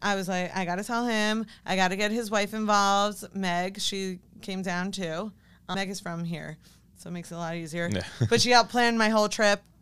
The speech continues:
Speaker 2: Even better.
Speaker 1: Yeah, so I talked to one of my friends today. I was like, Okay, are we ready to do this? Like, I'm gonna make, give her a little homework. I'm gonna get Meg and Jairo involved, and we're gonna, like, raise all this money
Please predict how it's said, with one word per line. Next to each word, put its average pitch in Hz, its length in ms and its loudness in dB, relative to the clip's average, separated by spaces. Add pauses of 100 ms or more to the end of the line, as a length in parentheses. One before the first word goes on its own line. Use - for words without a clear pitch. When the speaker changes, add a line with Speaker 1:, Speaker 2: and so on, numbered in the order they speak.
Speaker 2:
Even 92 200 -2
better. 85 280 -4 (440)
Speaker 1:
Yeah, 240 220 6
so 202 600 4 (180)
I 196 120 2
talked 208 260 0
to 208 340 0
one 190 140 -2
of 190 60 -2
my 202 100 -2
friends 202 200 -4
today. 185 180 -4
I 175 60 -2
was 175 100 -6
like, 170 200 -6 (100)
Okay, 185 320 -2
are 170 100 -2
we 185 160 -2
ready 180 440 -2
to 180 160 -10
do 185 160 -4
this? 214 260 -4
Like, 180 280 -4 (340)
I'm 185 80 -4
gonna 196 160 0
make, 190 600 -4
give 175 180 -4
her 185 120 -2
a 185 80 0
little 185 220 0
homework. 196 680 0 (340)
I'm 180 60 -8
gonna 190 120 -2
get 180 140 0
Meg 196 200 2
and 220 120 -2
Jairo 196 360 4
involved, 180 520 4
and 175 100 -4
we're 180 80 -4
gonna, 175 160 -4
like, 170 240 -4
raise 214 320 2
all 226 120 0
this 214 120 -4
money 202 360 -2